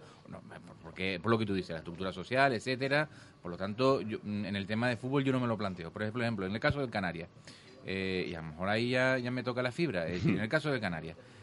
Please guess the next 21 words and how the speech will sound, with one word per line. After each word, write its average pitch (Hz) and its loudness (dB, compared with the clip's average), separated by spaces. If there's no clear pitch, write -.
el 117 2
Canarias 151 8
hubo 170 8
un 165 6
momento 160 2
en 156 2
el 151 0
que 143 -2
se 147 2
apostó 117 4
de 120 2
forma 123 0
decidida 123 2
por 82 -6
el 80 -6
Tenerife 82 -8
Baloncesto, 117 -2
una 78 -8
decisión 90 -4
bien 98 -2
acertada, 135 0